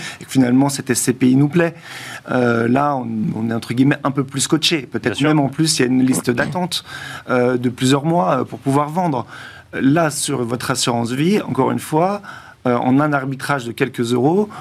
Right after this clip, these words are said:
Speaker 1: vous passez de l'un à l'autre, vous pouvez y revenir de l'un à l'autre. Euh, je pense qu'il faut pas se gêner.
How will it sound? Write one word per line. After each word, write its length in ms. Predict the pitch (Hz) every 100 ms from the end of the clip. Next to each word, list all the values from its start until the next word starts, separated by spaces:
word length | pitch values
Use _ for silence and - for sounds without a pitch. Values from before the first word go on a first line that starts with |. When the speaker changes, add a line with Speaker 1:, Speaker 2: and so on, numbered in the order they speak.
| -
Speaker 1:
vous 80 | -
passez 260 | - 123 139
de 140 | 123
l'un 240 | 123 127 127
à 40 |
l'autre, 280 | 139 180 156
vous 60 |
pouvez 180 | 143 123
y 40 | 127
revenir 440 | 123 131 139 135
de 80 | 127
l'un 240 | 120 120
à 20 |
l'autre. 400 | 120 151 196 - - - - - - - - -
Euh, 560 | 117 117 117 113 113 113 117 117 117 135 131 80
je 180 | 113 123
pense 280 | - 170 -
qu'il 160 | -
faut 160 | 127 135
pas 240 | 135 170
se 220 | 160 143 135
gêner. 340 | 127 113